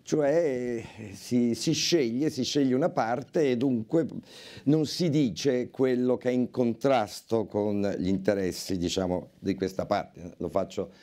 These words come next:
naturalmente in termini estremamente, eh, schematici, è un enorme dibattito, ma insomma, eh, non è il caso adesso di,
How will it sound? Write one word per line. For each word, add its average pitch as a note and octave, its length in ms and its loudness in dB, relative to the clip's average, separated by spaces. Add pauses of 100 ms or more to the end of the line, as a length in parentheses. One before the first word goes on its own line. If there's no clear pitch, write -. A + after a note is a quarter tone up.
(280)
naturalmente A2 600 0
in A2 80 -4
termini A#2 420 0
estremamente, A#2 1080 0 (320)
eh, G#2+ 200 0
schematici, A2+ 760 -2
è G2+ 80 -2
un G2 400 -6
enorme G#2+ 400 0
dibattito, A2 720 -2
ma G#2 120 -2
insomma, F#2+ 440 -4 (460)
eh, G#2 500 -2
non G2+ 420 -2
è G#2 60 0
il G2 140 -4
caso G#2 320 -2
adesso G2 340 -2
di, F2+ 280 -4